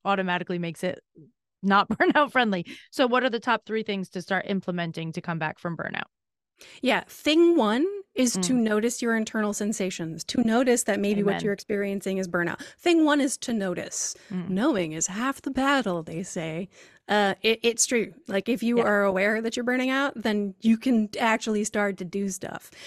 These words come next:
Speaker 2: Um, so that doesn't mean going, "Oh, I'm burnt out," and then, like, drinking yourself to oblivion and getting
Speaker 1: Yeah.
Speaker 2: up the next day and doing everything the same.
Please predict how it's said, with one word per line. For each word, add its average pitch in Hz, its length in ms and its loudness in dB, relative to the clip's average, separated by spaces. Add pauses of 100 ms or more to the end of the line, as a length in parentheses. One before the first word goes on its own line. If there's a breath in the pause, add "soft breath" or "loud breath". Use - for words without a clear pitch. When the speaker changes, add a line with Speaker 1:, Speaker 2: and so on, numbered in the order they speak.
(180 loud breath)
Speaker 2:
Um, 214 220 4
so 247 100 4
that 247 180 2
doesn't 254 220 2
mean 226 180 2
going, 208 420 0 (260 loud breath)
"Oh, 233 220 6
I'm 226 180 4
burnt 214 240 2
out," 196 360 2 (140)
and 208 140 2
then, 202 140 2
like, 185 420 -2
drinking 214 320 0
yourself 202 340 0
to 226 100 0
oblivion 190 560 0
and 190 160 -4
getting 185 200 -2
Speaker 1:
Yeah. 175 40 -4
Speaker 2:
up - 80 -10
the 185 60 -6
next 180 260 -4
day 190 220 0
and 180 140 -4
doing 214 240 0
everything 247 320 0
the 254 80 0
same. 277 580 2